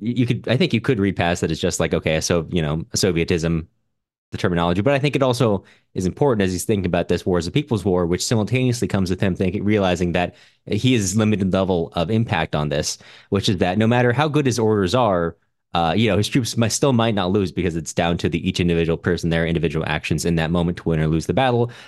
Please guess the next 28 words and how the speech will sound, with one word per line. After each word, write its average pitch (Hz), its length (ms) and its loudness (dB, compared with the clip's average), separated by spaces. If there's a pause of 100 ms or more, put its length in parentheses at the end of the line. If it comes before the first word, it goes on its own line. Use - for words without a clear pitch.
A 101 60 -2
bad 107 260 2
order 107 220 4
might 95 180 2
be 95 120 0
countermanded 95 640 0
or 90 120 0
might 90 200 0
be 90 100 0
won 85 280 2
anyway. 82 460 0
So 82 260 0
despite 117 360 -2
these 123 200 0
things, 104 380 0 (380)
it 101 200 0
is 90 80 0
still 120 240 2
the 101 80 0
war 95 280 2
of 90 100 -4
the 95 60 -6
people 98 300 -2
who 92 180 0
are 78 300 0
engaged 82 460 0
with 76 160 -2
it. 67 200 -6